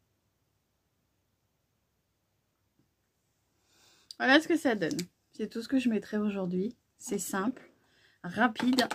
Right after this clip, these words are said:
Et puis, euh, on a très peu de choses, hein.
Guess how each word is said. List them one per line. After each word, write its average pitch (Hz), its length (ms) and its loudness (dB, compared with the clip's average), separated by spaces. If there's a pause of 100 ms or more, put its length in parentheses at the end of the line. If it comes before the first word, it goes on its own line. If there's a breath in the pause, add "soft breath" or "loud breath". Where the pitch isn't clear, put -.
(1600)
Et 185 120 -10
puis, 196 340 -4
euh, 143 300 -2 (880)
on 214 120 0
a 214 120 4
très 220 240 -2
peu 220 160 0
de 214 60 -2
choses, 220 340 0
hein. 202 200 -2